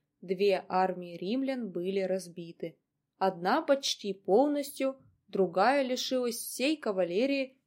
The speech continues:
и стала лишь наполовину боеспособна.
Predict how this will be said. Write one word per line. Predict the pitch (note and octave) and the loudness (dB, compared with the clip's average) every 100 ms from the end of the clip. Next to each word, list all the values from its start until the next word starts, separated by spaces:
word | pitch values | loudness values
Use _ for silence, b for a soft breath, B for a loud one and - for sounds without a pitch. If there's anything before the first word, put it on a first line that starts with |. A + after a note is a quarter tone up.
| - | -4
и | G3+ | -4
стала | - F#3 G#3+ B3 | -2 0 2 2
лишь | A3+ A3+ - | -2 -4 -4
наполовину | G#3 G#3+ A3 G#3+ F#3 E3+ E3 | -6 -4 -4 -2 -4 -6 -8
боеспособна. | E3 E3 - F3 - E3+ E3 E3 | -8 -8 -10 -12 -6 -6 -6 -12